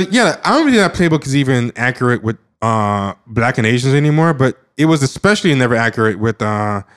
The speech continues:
his, Hispanics. Even within their own country, they have white and black conflicts. You know, like, where, like, um, the, the white, the white Domin-, the white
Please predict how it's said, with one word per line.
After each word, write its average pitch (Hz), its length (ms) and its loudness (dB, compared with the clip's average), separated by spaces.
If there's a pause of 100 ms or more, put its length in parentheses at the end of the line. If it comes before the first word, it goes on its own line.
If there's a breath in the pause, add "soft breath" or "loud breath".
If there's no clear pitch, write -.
(180 soft breath)
his, - 200 -2
Hispanics. 143 580 0
Even 214 260 2
within 196 200 2
their 180 120 2
own 165 200 0
country, 123 580 0 (300 soft breath)
they 147 80 2
have 147 220 2 (120)
white 123 340 -2
and 123 120 -4
black 127 240 0
conflicts. 151 560 -4
You 127 60 0
know, 127 240 2
like, 120 340 0
where, 120 240 2
like, 113 240 -2
um, 104 520 -4 (260)
the, 120 280 2
the 120 260 -4
white, 131 380 2 (420 soft breath)
the 110 120 0
white 123 260 0
Domin-, 123 340 -2
the 113 80 -2
white 120 280 0